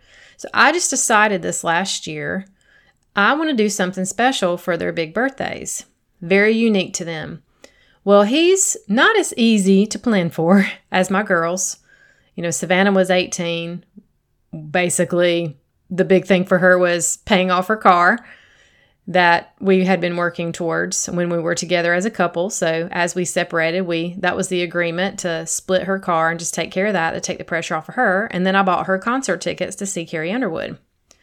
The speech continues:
was super fun and exciting. Well, my other one, I took to see Hamilton 'cause she's into shows. I think you've, I've told y'all about that. Well, my son, I just didn't know. I've been back and forth. And so I really just started praying.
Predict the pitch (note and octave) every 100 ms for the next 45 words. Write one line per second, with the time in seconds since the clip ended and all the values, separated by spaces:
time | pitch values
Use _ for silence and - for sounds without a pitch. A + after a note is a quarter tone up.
0 | _ _ _ - F3 - G#3 G#3 F#3+ F#3+
1 | F3 E3 E3 E3+ D#3 D#3 D#3+ E3+ E3+ E3+
2 | F3+ C4 A#3+ E3+ F3 A3+ - _ _ -
3 | - - _ _ _ E3 E3 D#3+ F3 -
4 | F3+ E3 - F3 E3+ F#3 A#3 B3+ G3 E3
5 | E3 - D3+ E3 D3+ E3 E3 - E3+ E3+
6 | - F3+ F#3+ E3 D#3+ D3+ E3+ D#3+ D#3+ D#3+
7 | D#3+ - - F3 E3 D3+ D#3 D3 D#3 D3
8 | - _ _ _ - - F#3+ G3+ F#3+ -
9 | D4+ B3+ G3 - - - C4 F#3 E3+ D#3
10 | C#3+ D3 D#3 F#3 F#3+ F#3+ F#3 E3+ E3 D3
11 | F#3+ - A3+ B3 F#4 B4+ D4+ A3 - F3+
12 | E3+ - F3+ F3 -